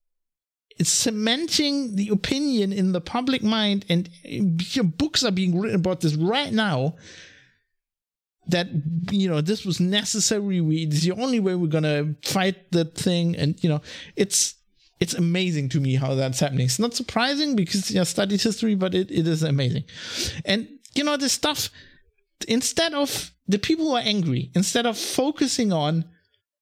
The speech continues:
the laws, the rules, the,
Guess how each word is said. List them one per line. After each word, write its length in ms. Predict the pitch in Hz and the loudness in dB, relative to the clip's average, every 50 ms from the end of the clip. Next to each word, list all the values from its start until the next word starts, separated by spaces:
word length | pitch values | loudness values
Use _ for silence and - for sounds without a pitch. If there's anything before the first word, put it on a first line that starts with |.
| _ _ _ _ _ _ _ _ _ _ _ _ _ _ _ _ _ _ _ _ | _ _ _ _ _ _ _ _ _ _ _ _ _ _ _ _ _ _ _ _
the 280 | 170 147 143 165 185 | 0 0 2 2 0
laws, 760 | 165 160 165 175 220 254 254 240 240 240 240 220 - - - - - | 2 2 0 0 0 -2 -2 -2 0 0 -2 -2 -2 -4 -4 -4 -2
the 340 | - 151 143 139 139 143 - - | -2 0 0 0 -2 -4 -2 -2
rules, 800 | 165 156 175 208 254 277 277 262 240 226 220 208 196 - - - | 0 0 2 2 0 0 0 0 0 0 0 0 -2 -4 -6 -4
the, 420 | - 170 156 151 151 156 156 156 | 0 0 0 2 0 -2 -6 -8